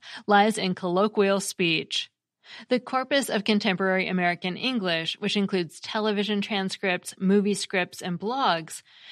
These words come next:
shows that in the years two thousand fifteen through two thousand nineteen, the intrusive of was used only one-third less frequently than the standard form. If you consider speech alone, I'm pretty confident it's now more common.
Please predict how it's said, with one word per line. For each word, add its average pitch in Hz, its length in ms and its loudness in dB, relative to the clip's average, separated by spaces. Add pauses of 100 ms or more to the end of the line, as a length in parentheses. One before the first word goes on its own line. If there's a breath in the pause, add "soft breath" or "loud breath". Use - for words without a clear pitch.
(140)
shows 320 240 -2
that 302 140 -4
in 240 120 2
the 220 80 6
years 208 320 2
two 330 200 -4
thousand 311 380 0
fifteen 170 720 -2
through 202 160 2
two 285 220 -6
thousand 226 440 0
nineteen, 165 720 -2 (340 loud breath)
the 226 140 2
intrusive 254 680 -2 (100)
of 170 500 -2
was 214 180 -2
used 220 220 -2
only 196 260 0
one-third 214 760 0
less 185 220 2
frequently 185 760 -2
than 269 120 0
the 220 100 4
standard 175 520 -2
form. 160 560 0 (560 loud breath)
If 262 100 -4
you 269 80 0
consider 311 400 0
speech 262 340 -4
alone, 190 600 2
I'm 185 160 0
pretty 285 300 -4
confident 196 580 0
it's 190 220 -8
now 175 220 0
more 165 180 0
common. 160 640 -4